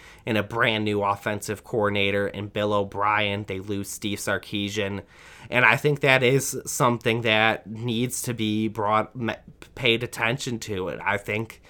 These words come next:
that difference is what allows Georgia to take the conference this year. I really do. That and Alabama's losing a few other big pieces of its offense, but I think that's,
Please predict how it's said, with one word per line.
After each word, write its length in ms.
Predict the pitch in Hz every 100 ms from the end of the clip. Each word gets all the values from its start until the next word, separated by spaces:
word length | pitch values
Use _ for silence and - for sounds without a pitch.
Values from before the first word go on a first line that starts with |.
| - - - -
that 280 | 120 117
difference 580 | 117 117 117 131 110 104
is 540 | - 110 110 107 107 120
what 280 | 117 113 -
allows 540 | 101 101 104 113 117
Georgia 460 | - 107 101 101 104
to 140 | -
take 320 | 104 110 95 -
the 80 |
conference 580 | 98 127 113 107 104 85
this 220 | 98 -
year. 120 | 95 90
I 80 |
really 420 | 92 95 95 95 95
do. 400 | 98 95 90 - - - - - - - - - -
That 280 | 123 117 -
and 180 | 110 107
Alabama's 800 | 107 104 104 95 101 98 101
losing 400 | 120 110 104 101
a 60 | 95
few 320 | - 110 101
other 480 | 95 98 101 101 98 - - 123 -
big 240 | 104 107
pieces 460 | - 113 98 107 104
of 120 | 98
its 180 | 95 101
offense, 520 | 92 85 104 98 -
but 340 | - 92 - - _ - - - - - - -
I 160 | 110
think 280 | 110 104 101
that's, 520 | - 107 107 - -